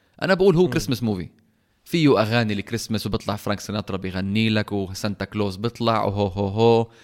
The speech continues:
Speaker 1: I have a machine gun now.
Speaker 2: إيه، إيه.
Speaker 1: كله، يعني كل الاليمنتس تبعون فيلم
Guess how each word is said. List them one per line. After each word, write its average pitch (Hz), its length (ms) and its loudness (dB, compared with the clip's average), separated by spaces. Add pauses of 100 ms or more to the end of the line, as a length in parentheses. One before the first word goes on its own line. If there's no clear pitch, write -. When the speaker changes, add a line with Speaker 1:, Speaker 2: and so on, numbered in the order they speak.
(200)
Speaker 1:
I - 20 0
have 101 180 0
a 95 140 -4
machine 120 340 2
gun 139 120 4 (100)
now. - 20 4
Speaker 2:
إيه، 113 300 2 (180)
إيه. 117 440 -6 (160)
Speaker 1:
كله، 208 300 2
يعني 147 240 0
كل 196 300 0
الاليمنتس 160 580 2
تبعون 131 580 -2
فيلم 123 460 0